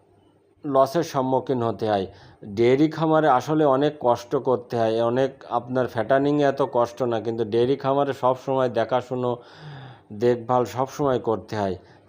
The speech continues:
তারপরেও এই রোগ ব্যাধি দেখা দিচ্ছে, কী করা, কোনো করার উপায় নেই।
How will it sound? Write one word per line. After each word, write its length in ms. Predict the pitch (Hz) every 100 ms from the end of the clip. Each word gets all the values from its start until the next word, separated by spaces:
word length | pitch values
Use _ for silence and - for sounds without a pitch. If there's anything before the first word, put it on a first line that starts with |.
| -
তারপরেও 580 | 123 123 123 117 131
এই 220 | 127 120 120
রোগ 300 | 117 113 107
ব্যাধি 280 | 113 120
দেখা 320 | 113 113 117 117
দিচ্ছে, 360 | 113 107 -
কী 260 | 104 - 139
করা, 300 | 123 104 101
কোনো 300 | 101 120 127
করার 340 | 117 110 110
উপায় 360 | 110 107 107 104
নেই। 300 | 101 98